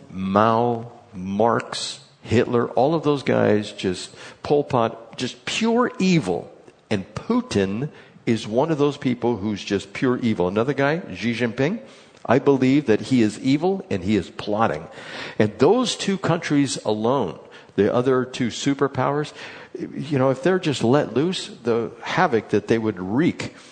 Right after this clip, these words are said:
upon the earth would just be incredible. Like I said before, the only person that seems to be, uh, displaying a true heroic, uh,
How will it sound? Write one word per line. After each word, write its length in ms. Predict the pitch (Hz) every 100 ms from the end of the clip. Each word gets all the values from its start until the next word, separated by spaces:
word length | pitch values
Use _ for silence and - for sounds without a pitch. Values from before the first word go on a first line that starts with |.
| - -
upon 540 | 98 - - 131 135
the 240 | 113 98 -
earth 320 | 131 117 -
would 160 | 101
just 300 | - 123 -
be 360 | - 104 92 -
incredible. 800 | 107 90 - - 135 98 90 - - - _ _ _ -
Like 260 | 143 147 143
I 40 |
said 240 | 135 - 123
before, 340 | 120 - 143
the 140 | 127 117
only 180 | 135
person 380 | 120 - 131 123
that 80 | 107
seems 300 | - 127 123
to 80 | 107
be, 240 | 110 101 - - - - - - - -
uh, 140 | 127 123 170 - - -
displaying 480 | 113 107 - 143 131
a 40 |
true 260 | 98 - 139
heroic, 640 | 104 101 107 123 131 127 -
uh, 580 | 107 101 98 92 -